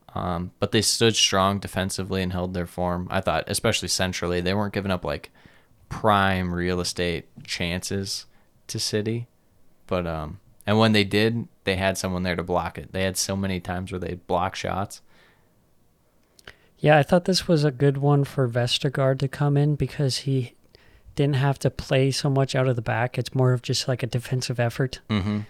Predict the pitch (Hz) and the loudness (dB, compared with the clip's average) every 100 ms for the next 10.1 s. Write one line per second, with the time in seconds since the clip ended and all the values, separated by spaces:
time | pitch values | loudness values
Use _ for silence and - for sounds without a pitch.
0 | - - - 135 120 123 156 139 135 135 | -14 -12 -2 0 2 4 6 6 4 4
1 | 123 135 131 - 127 123 123 - 120 - | 4 4 4 2 2 4 2 0 -4 -4
2 | 135 - 131 120 127 - - - 139 127 | -4 0 0 2 -2 -6 -4 2 2 2
3 | 123 - 135 123 131 120 - - _ _ | 0 0 0 0 -2 -6 -10 -20 _ _
4 | - - 98 85 87 - 135 135 131 123 | -14 0 2 4 2 -2 0 2 2 2
5 | 123 123 127 120 120 117 - 127 123 117 | 2 2 2 0 0 0 0 0 0 0
6 | 120 113 120 - 131 120 120 120 120 117 | 0 -2 -6 -4 -4 -2 -2 -2 -2 -2
7 | 117 117 135 - _ _ _ _ _ _ | -4 -4 -6 -12 _ _ _ _ _ _
8 | - - 160 190 165 151 156 139 143 - | -20 -6 2 4 6 8 6 6 2 2
9 | 143 135 131 - 139 117 120 117 123 123 | 2 2 2 0 0 2 0 2 2 0